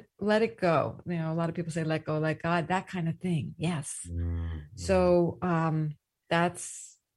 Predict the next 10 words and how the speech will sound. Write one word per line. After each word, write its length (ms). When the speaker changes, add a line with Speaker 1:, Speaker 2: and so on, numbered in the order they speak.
Speaker 1:
a 80
good 200
reminder 380
for 160
me 440
today 340
too. 460
So 380
Speaker 2:
<laughs> 100
Speaker 1:
I, 260